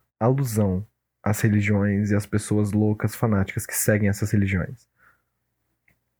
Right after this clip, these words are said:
Os túneis subterrâneos de São José dos Campos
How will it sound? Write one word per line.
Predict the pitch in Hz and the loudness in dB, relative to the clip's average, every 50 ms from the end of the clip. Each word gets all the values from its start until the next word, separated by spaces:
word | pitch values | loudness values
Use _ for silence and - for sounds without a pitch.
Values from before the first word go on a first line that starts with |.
| _ _ _ _ _ _ _ _ _ _ _ _ _ _ _ _ _ _ _ _ _ _ _ _ _ _ _ _ _ _ _ _ | _ _ _ _ _ _ _ _ _ _ _ _ _ _ _ _ _ _ _ _ _ _ _ _ _ _ _ _ _ _ _ _
Os | - 139 - | -8 -8 -2
túneis | - 262 285 311 277 | 0 0 0 0 0
subterrâneos | - 233 214 - - 151 120 131 151 175 175 131 110 | -2 -4 -2 0 0 2 2 2 2 2 2 0 -2
de | 110 | -2
São | 104 - 123 113 | -2 0 0 2
José | 107 110 104 | 4 2 2
dos | 98 - | 0 0
Campos | - - 135 131 127 - - | -2 0 0 0 0 -4 -12